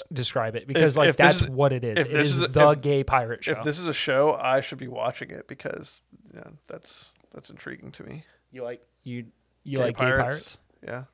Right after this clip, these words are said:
Speaker 1: Yeah. Then it's probably a perfect show for you. But it's, like, a goofy comedy. It's got a bunch of fucking actors I can't stand
Speaker 2: Uh,
Speaker 1: in it.
Speaker 2: is it Our Flag Means Death?
Speaker 1: Yes.
Speaker 2: Yeah, that's it.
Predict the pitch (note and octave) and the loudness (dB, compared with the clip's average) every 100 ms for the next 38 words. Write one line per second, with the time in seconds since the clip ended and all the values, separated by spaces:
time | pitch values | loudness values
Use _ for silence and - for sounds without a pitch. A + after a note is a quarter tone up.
0 | _ _ _ _ - B2 A2+ _ - C#3 | _ _ _ _ -18 -16 -16 _ -4 -4
1 | C#3 D3 C3+ - C#3+ D3 B2 B2+ A#2+ A#2 | -2 -4 -4 2 4 4 2 -2 -4 -8
2 | A#2 A2 A2 - - _ _ _ _ _ | -10 -10 -14 -18 -20 _ _ _ _ _
3 | _ _ C3 D3 F#3 D#3+ C#3+ B2 E3 F3+ | _ _ -4 -2 0 -2 -4 -2 -4 -4
4 | D3+ C#3+ C#3+ C#3+ C#3 C3 C#3+ C3+ C#3+ C#3+ | -2 2 2 2 -2 -2 0 2 2 0
5 | D#3 D#3 C#3+ C3 B2+ B2+ B2+ A#2+ A#2 B2+ | -2 -4 -4 -4 -4 -2 -4 -4 -4 -6
6 | A#2+ D3+ D3+ D3+ D3 C3+ - - C#3+ D3+ | 0 4 6 6 4 2 -6 -10 -8 -8
7 | - - C3+ C#3 C#3 - C#3 D3 C3+ C3 | -10 -6 -2 0 -2 -2 -2 -2 -6 -8
8 | B2 - - D3 - C3+ G3 D#3+ - - | -10 -12 -10 -10 -10 -10 -10 -10 -14 -20
9 | - _ _ _ _ _ - - - _ | -20 _ _ _ _ _ -20 -18 -20 _
10 | _ _ - - - - | _ _ -20 -20 -18 -20